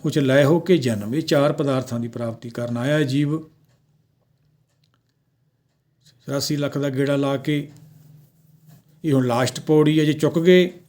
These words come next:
ਜਨਮ ਮਰੇ ਦੁੱਖ ਪਾਇੰਦਾ, ਫਿਰ ਜਨਮ ਮਰਨ ਨੂੰ ਚਲੇ ਜਾਵਾਂਗੇ। "ਬਹੁਤ ਸਜਾਏ ਪਿਆ ਦੇਸ ਲੰਮੇ।" ਆਓ ਸਾਰੇ ਮਿਲ ਕੇ ਆਪਾਂ ਰੱਬੀ ਬਾਣੀ ਨਾਲ ਜੁੜੀਏ, ਸਾਡਾ ਸੰਸਾਰ ਤੇ ਆਉਣਾ ਸਫਲ ਹੋਵੇ।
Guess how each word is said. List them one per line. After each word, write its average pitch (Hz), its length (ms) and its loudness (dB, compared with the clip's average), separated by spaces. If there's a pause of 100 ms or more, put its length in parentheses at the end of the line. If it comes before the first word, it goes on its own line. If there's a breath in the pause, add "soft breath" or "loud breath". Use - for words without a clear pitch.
ਜਨਮ 135 260 0
ਮਰੇ 123 260 -4
ਦੁੱਖ 113 260 -12
ਪਾਇੰਦਾ, 110 440 -10
ਫਿਰ 185 220 2
ਜਨਮ 120 280 0
ਮਰਨ 110 220 -6
ਨੂੰ 113 80 -8
ਚਲੇ 110 240 -10
ਜਾਵਾਂਗੇ। 117 380 -6
"ਬਹੁਤ 143 260 2
ਸਜਾਏ 127 400 0
ਪਿਆ 123 240 -4
ਦੇਸ 113 320 -8
ਲੰਮੇ।" 104 260 -14
ਆਓ 120 240 -4
ਸਾਰੇ 113 320 -8
ਮਿਲ 107 160 -12
ਕੇ - 180 -14
ਆਪਾਂ 110 220 -12
ਰੱਬੀ 117 280 -6
ਬਾਣੀ 120 240 -2
ਨਾਲ 117 140 -2
ਜੁੜੀਏ, 151 580 -2 (480 loud breath)
ਸਾਡਾ 139 300 0
ਸੰਸਾਰ 127 500 -4
ਤੇ 147 160 -4
ਆਉਣਾ 120 240 -2
ਸਫਲ 135 420 -4
ਹੋਵੇ। 117 340 -4